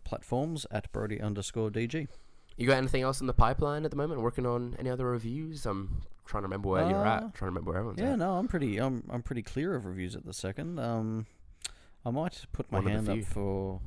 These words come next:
Speaker 1: yeah, yeah, exactly. Yeah, there's a lot going on at the minute. Um, I think Shannon's gonna be handling Battlefront, or maybe, no, I think someone's been sent to that.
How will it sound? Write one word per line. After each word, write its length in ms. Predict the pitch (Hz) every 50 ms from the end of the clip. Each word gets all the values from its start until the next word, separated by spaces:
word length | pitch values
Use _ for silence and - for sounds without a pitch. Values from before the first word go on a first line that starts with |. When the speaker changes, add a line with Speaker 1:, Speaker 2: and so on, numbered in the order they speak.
| - - -
Speaker 1:
yeah, 300 | - 123 143 147 127 98
yeah, 200 | 90 98 117 110
exactly. 420 | 90 82 92 101 104 110 - 90 95
Yeah, 80 | 101
there's 180 | 101 98 131 120
a 40 | 107
lot 140 | 117 127 -
going 180 | - 87 92 101
on 60 | 110
at 40 | 95
the 80 | -
minute. 220 | 87 90 101 110 - -
Um, 320 | 110 107 104 104 101 98 - - - - - - - - - -
I 40 | -
think 180 | 110 135 131 110
Shannon's 320 | - - 101 101 98 90
gonna 140 | - 98 90
be 80 | 87
handling 520 | 87 120 92 90 90 90 87 87 85 90 87 - - - - _ -
Battlefront, 460 | - 98 92 90 87 - - 82 - -
or 80 | 117 120
maybe, 580 | 131 139 143 143 147 139 135 135 131 131 131 - - -
no, 120 | 143 135 123
I 60 | 113
think 180 | - 131 123
someone's 360 | - - 120 107 104 98 95 -
been 320 | 98 95 92 95 92 90 - -
sent 340 | - - - 117 107 - - - -
to 120 | - - 85
that. 260 | 82 82 - - -